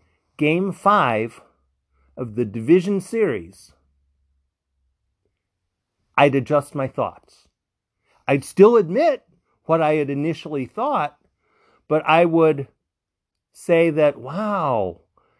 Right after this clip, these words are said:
Castellanos really helped the team. They played really well." If they got to Game four or Game five of the league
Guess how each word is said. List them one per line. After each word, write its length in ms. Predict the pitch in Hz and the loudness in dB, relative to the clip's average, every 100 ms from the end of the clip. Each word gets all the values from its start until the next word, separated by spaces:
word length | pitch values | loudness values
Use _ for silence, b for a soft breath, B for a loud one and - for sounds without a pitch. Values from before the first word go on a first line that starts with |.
| _ _ | _ _
Castellanos 760 | - 214 - 175 202 214 139 - | -12 -12 -10 -10 -8 -8 -8 -10
really 200 | 160 165 | -8 -6
helped 260 | 185 190 | -6 -8
the 80 | 160 | -12
team. 280 | - 214 160 | -8 -6 -4
They 120 | 151 | -6
played 260 | 170 196 139 | -6 -6 -4
really 320 | 117 175 185 | -4 0 0
well." 300 | 196 202 117 | -2 -2 -4
If 120 | 110 | -2
they 140 | 185 | -2
got 300 | 190 214 226 - | 2 0 0 -6
to 100 | 165 | -6
Game 300 | 175 185 180 | -4 -4 -6
four 380 | - 180 220 | -4 -4 -4
or 60 | 180 | -6
Game 340 | 147 160 175 | -6 -6 -6
five 460 | 147 160 160 175 175 | -6 -4 -2 -4 -6
of 220 | 160 143 | -10 -8
the 120 | 151 | -6
league 440 | 147 160 170 151 | -2 -2 -2 -8